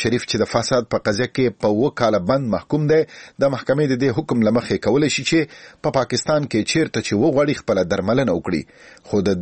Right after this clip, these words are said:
دریو قاضیانو د دې حکم پر اساس شریف له پاکستان څخه د وتلو اجازه نه لري. نواز شریف چې درې ځله د پاکستان صدر اعظم پاتې شوی دی، له قلبي او د ګردې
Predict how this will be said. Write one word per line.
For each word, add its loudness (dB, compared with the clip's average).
دریو 2
قاضیانو 2
د 0
دې 0
حکم -2
پر 0
اساس 0
شریف 0
له 0
پاکستان -2
څخه -2
د 4
وتلو 2
اجازه 0
نه 0
لري. -2
نواز 4
شریف -2
چې 0
درې 4
ځله 2
د 0
پاکستان 0
صدر 0
اعظم 0
پاتې -2
شوی 2
دی، 2
له 2
قلبي 0
او 4
د -2
ګردې 0